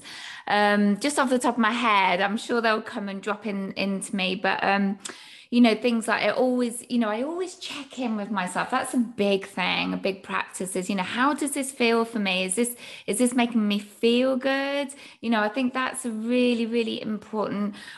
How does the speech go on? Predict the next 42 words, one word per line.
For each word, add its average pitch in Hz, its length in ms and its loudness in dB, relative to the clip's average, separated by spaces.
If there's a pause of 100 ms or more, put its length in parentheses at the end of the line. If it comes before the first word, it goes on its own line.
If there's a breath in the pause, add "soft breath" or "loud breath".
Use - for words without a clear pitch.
way 208 360 4
of 208 140 0
just - 340 -6
coming 233 480 4
back - 480 -2
within 196 800 0 (300 loud breath)
and 202 300 2
honoring, 202 760 2
you 220 100 0
know, 202 200 0
honoring 208 480 -4
yourself 196 800 -2
and, 190 280 -2
and 196 340 -2
part 214 300 0
of 208 80 -6
that 196 160 -2
kind 202 180 -6
of 190 80 -6
self-care 196 880 -2 (380 loud breath)
and 190 220 0
self-love. 196 840 0 (360 loud breath)
And 226 380 4 (140)
just 349 360 -4
right 330 400 0
on 285 120 -2
the 349 100 0
spot, - 320 0
Ali, 262 180 4
I'm 254 140 4
really 262 160 2
sorry, 247 280 -2
I 240 40 -4
can't, 247 200 -2
I'm 240 120 2
sure 277 260 -2
things 254 280 0
will 240 100 -4
drop 233 320 -6
in. 208 400 -2
Is 214 140 -6
that 254 180 0